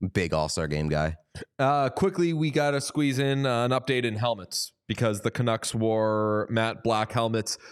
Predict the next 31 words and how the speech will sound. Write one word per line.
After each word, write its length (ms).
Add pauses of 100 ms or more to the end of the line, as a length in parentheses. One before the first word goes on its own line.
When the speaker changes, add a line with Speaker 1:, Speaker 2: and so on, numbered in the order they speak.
(140)
Speaker 2:
last 320
night. 280 (260)
And 100
here's 180
the 60
thing 240
about 240
'em. 220 (240)
They 80
looked 200 (120)
awesome. 460
Speaker 1:
Yeah, 260
they 100
really 220
Speaker 2:
That 120
is 120
a 40
Speaker 1:
did. 100
Speaker 2:
sick 500
look, 320
brother. 480
Speaker 1:
Uh, 540 (140)
they're, 400
they're 120
the 80
second 380
team 340
in 480 (100)
this 340
month 420
to 580